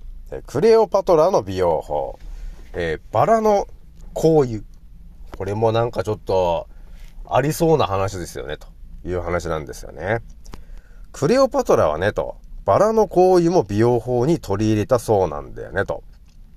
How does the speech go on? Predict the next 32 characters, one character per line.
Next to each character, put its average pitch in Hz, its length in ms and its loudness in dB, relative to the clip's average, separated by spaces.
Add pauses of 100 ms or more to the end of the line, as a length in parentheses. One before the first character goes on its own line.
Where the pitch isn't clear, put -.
(140)
バ 139 140 2
ラ 208 120 4
に 220 80 4
は 156 140 6
リ 98 100 -4
ラ 190 120 4
ッ - 20 -10 (120)
ク - 60 -14
ス - 140 -12
効 190 180 2
果 - 160 2
や 85 100 4
ホ 151 160 2
ル 175 80 2
モ 175 140 4
ン 165 60 0
バ 175 100 4
ラ 160 100 2
ン 127 60 0
ス - 100 0
を 139 60 4
整 165 400 2
え 170 60 6
る 143 120 0
効 139 220 2
果 120 120 0
が 139 200 4
あ 78 60 2
り 73 100 -6
ま 76 160 -8
す - 100 -16
と。 - 80 -18